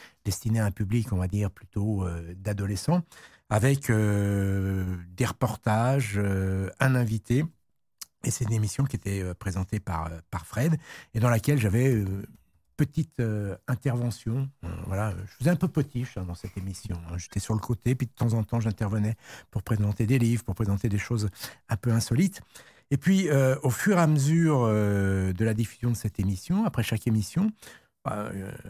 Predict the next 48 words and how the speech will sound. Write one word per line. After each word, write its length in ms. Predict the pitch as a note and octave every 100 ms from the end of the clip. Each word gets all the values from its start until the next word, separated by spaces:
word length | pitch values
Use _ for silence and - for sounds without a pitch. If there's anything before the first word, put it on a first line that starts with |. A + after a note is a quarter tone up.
| -
avec 180 | F2+
Fred, 240 | - A#2 -
comme, 180 | F#2 F2+
comme 200 | - F#2
on 560 | F2+ E2+ E2+ E2+ E2 E2
parlait 200 | F2+ F2
beaucoup, 600 | E2 F#2 - A2+ A2+ G2+
euh, 400 | E2+ E2+ E2 E2+ - - -
et, 80 | -
et, 440 | F#2 - F#2+ G2+ F#2+
et 40 |
qu'on 140 | - F2+
était 160 | -
très 200 | F#2 -
potes, 260 | - D3 -
eh 80 | F#2
bien, 280 | F#2+ F#2 E2+
euh, 800 | E2 E2+ F#2+ - G2 G2 F#2+
après, 300 | F2+ - G2+
après 240 | F#2 F2 F#2+
chaque 240 | - F#2
émission, 360 | F#2 E2+ - C3
on, 320 | D3+ A#2 F2+
évidemment, 400 | F2 F2+ F2+ A#2+
on 80 | A2
débriefait. 520 | F#2+ F2+ F#2 A#2 D#3 - - - _ _
Et 80 | G2
puis, 400 | - B2 D3+ C3
euh, « 280 | G2 F#2 F#2
Qu'est-ce 180 | - F#2+
que 80 | F#2+
t'en 180 | - F2
penses, 320 | - B2+ -
machin, 340 | F#2 - F#2+
truc, 340 | A#2 - A2+ -
le 80 | F#2
sujet, 600 | - F2 G2+ A2+ C3+ B2
euh. » 80 | F2 - - - - -
Et 60 |
très, 180 | - G3+
très 160 | - F3+
souvent, 300 | - E3 G3+
on 160 | A3+
avait 140 | D#3+ D3
le 60 |
sentiment 520 | B2+ D#3 - D3+ F#3
que, 280 | G3+ E3 E3
bon, 260 | C3+ D3 D3+